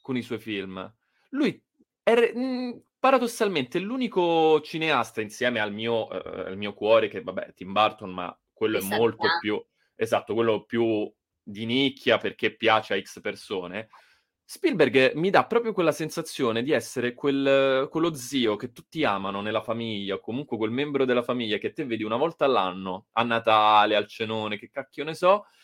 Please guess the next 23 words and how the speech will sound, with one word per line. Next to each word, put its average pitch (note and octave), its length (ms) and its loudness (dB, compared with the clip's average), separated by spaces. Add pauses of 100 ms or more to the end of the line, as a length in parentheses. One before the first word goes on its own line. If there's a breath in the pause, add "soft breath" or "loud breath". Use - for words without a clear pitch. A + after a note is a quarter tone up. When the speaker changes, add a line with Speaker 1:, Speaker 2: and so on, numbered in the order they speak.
(140 soft breath)
Speaker 1:
però B3 160 4
gli F#3 140 2
vuoi A#2 180 6
bene, F#2 420 -6
perché - 260 -4
lui G3+ 120 -2
ti C3+ 140 -2
porta C3+ 320 4
una D3 100 0
storia G#3 540 0
sempre C3 400 -2
nuova A2 540 0 (540)
e G3+ 120 -14
ti A3+ 100 -2
appassiona, E3 720 0
ti, D3+ 300 -2
ti D#3+ 120 -10
coinvolge, D#3 760 6
è - 20 2
una D3 160 0
narrazione E3 640 -2 (220 loud breath)
così G3+ 680 -2 (520)
calda. A2+ 880 4